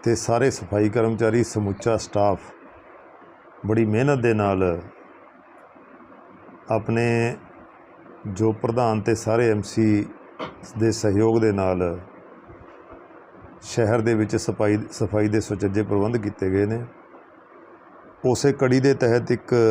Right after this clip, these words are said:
ਰੋਡ ਸਵੀਪਿੰਗ ਮਸ਼ੀਨ, ਜਿਹਦਾ ਅੱਜ ਕੱਲ੍ਹ ਇਸ ਤਰ੍ਹਾਂ ਵੀ ਸੜਕ 'ਤੇ ਜਾ ਰਹੀ ਹੈ,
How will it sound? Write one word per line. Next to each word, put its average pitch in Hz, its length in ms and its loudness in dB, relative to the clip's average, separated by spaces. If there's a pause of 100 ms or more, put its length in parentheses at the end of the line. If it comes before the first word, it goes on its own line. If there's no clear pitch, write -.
(360)
ਰੋਡ 117 360 2
ਸਵੀਪਿੰਗ 113 500 0
ਮਸ਼ੀਨ, 98 420 -2 (2000)
ਜਿਹਦਾ 131 520 2 (360)
ਅੱਜ 117 180 -2
ਕੱਲ੍ਹ 131 240 2
ਇਸ 110 100 0
ਤਰ੍ਹਾਂ 127 240 0
ਵੀ 131 360 2
ਸੜਕ 113 340 -2
'ਤੇ 123 160 2
ਜਾ 117 160 4
ਰਹੀ 143 240 4
ਹੈ, 131 220 0